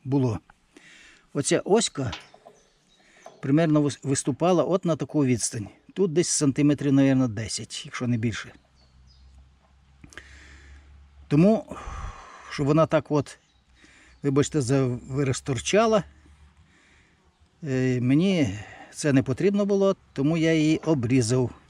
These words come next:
Причому обрізав отут от, де, е, з-, у нас, е,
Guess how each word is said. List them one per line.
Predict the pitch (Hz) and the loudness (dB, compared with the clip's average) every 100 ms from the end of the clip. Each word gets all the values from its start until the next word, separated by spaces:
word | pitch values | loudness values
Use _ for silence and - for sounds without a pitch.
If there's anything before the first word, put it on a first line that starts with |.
| _ _ _ - - - - | _ _ _ -20 -20 -20 -14
Причому | 135 123 151 139 | -6 2 2 2
обрізав | 139 156 220 202 180 - - - - _ _ - _ _ _ _ _ _ _ _ _ | 2 2 4 2 0 -4 -20 -20 -20 _ _ -20 _ _ _ _ _ _ _ _ _
отут | 151 127 240 208 | -10 -6 -4 0
от, | 208 196 - - - - - | 2 2 -2 -18 -18 -20 -18
де, | 117 113 170 208 - | -10 0 0 0 -4
е, | 143 135 131 127 135 | -4 -2 -2 -2 -4
з-, | 127 123 - - - 151 | -8 -10 -14 -14 -12 -4
у | |
нас, | 139 156 - - 135 | 0 0 -2 -6 -4
е, | 131 135 120 | -4 -6 -10